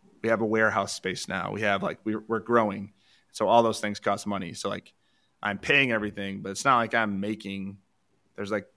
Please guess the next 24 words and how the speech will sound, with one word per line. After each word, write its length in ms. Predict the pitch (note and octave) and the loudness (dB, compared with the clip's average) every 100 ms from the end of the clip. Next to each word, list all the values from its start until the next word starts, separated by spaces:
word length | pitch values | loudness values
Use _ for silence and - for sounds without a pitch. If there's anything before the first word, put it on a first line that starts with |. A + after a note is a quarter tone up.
| _ - | _ -10
I 40 | |
think 160 | A2+ G#2 | -4 2
a 40 | |
lot 160 | G#2 G#2+ | 4 4
of 60 | |
times 320 | - G#2 G2 | 4 2 2
these 180 | G2+ G2 | -2 -2
expectations, 720 | G2+ - G2+ - G2 - G2 | -2 -4 -6 -4 -4 -2 -4
especially, 400 | G#2 - G#2 - - | -6 0 0 0 -2
I 20 | |
mean, 240 | G#2+ G2+ - - | 0 0 -2 0
I 100 | A#2 | 2
spend 380 | G#2+ - G#2 G2 - - - | 2 2 0 -2 -6 -18 -8
way 120 | F#2 | -4
too 100 | F#2+ F#2 | -2 -2
much 160 | F#2+ | -2
time 120 | G2 | -2
with 100 | F2+ | -4
high 80 | - | -4
schoolers. 360 | F#2+ - D#2 G2 | -4 -4 -6 -2
They 100 | A2 | -2
just 220 | G2+ - | -2 -6
think, 180 | G2 G2 | -8 -8
like, 140 | F#2 | -10